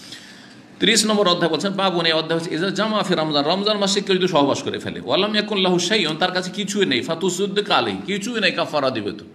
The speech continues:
এখন কিছু যখন নেই, তো তাকে সাদকা দেওয়া হইল, গরিব মানুষ, তাকে কেউ সাদকা দিল, দান খায়রাত করলো,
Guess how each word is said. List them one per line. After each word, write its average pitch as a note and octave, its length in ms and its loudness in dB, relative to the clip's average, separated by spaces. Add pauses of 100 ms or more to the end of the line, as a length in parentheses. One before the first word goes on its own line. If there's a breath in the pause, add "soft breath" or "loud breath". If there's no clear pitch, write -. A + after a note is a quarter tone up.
(640 loud breath)
এখন C3+ 400 -2
কিছু D#3+ 320 2
যখন D3 380 6
নেই, G#2+ 600 2
তো - 80 -12
তাকে A3 240 -4
সাদকা G#3+ 360 0
দেওয়া C3+ 240 2
হইল, G2 120 -4 (160)
গরিব A3 500 0
মানুষ, G3 320 0
তাকে G3+ 200 2
কেউ G3+ 160 2
সাদকা D#3+ 360 2
দিল, B2 200 -2
দান C3 220 -2
খায়রাত B2+ 300 -2
করলো, F#2+ 220 -6